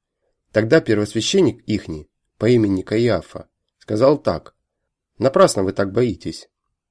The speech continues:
Бывает, нужно убить одного человека для того, чтобы не погиб весь народ. Так и теперь, если мы не прекратим этого человека,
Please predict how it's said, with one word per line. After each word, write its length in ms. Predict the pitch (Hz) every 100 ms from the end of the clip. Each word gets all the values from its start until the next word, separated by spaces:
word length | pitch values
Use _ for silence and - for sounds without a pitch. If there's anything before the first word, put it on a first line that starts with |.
| _
Бывает, 380 | 98 98 131 135
нужно 240 | 127 131
убить 240 | 131 127 120
одного 260 | 110 113
человека 640 | 135 139 123 143 160 85 - _
для 100 | -
того, 460 | - 90 127 165 _ _ _
чтобы 260 | - 101 101
не 120 | 107
погиб 420 | 117 117 110 - -
весь 200 | 107 -
народ. 400 | 87 101 82 _ _ _ _ _ _
Так 220 | 101 -
и 60 | 151
теперь, 500 | 170 - 92 - _ _ _ _
если 260 | 113 127 120
мы 160 | 135 131
не 140 | 113
прекратим 520 | 110 - 95 - 190
этого 220 | 147 98
человека, 580 | 92 101 95 87 - 80